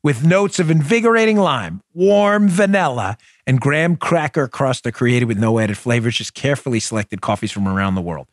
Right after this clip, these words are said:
Whether you're looking for the best cup of familiar diner-style coffee you've ever had,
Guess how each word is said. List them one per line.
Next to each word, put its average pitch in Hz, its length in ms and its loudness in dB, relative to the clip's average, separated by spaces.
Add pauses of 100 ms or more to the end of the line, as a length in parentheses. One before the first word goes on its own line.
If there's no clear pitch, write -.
(320)
Whether 131 180 -2
you're 135 100 0
looking 147 180 -2
for 135 80 -4
the 127 100 -2
best 143 340 -2
cup 143 220 -4
of 117 120 -4
familiar 247 560 0
diner-style 226 680 0
coffee 262 400 0
you've 233 140 0
ever 262 180 0
had, 285 320 0